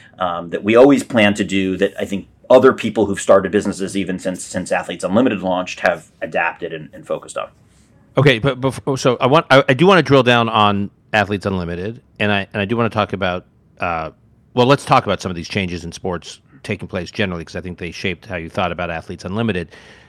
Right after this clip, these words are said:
Speaker 2: You had identified trends in fantasy sports leagues, in, in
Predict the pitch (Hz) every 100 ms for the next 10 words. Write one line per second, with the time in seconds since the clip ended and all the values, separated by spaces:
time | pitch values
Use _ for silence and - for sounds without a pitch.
0 | - 135 175 131 131 117 120 104 - 113
1 | 101 95 104 92 85 - _ _ _ -
2 | 104 101 - - 101 95 - _ - -
3 | 104 95 - 95 87 85 - - _ 113
4 | 98 90 87 82 _ _ _ - 110 95
5 | 95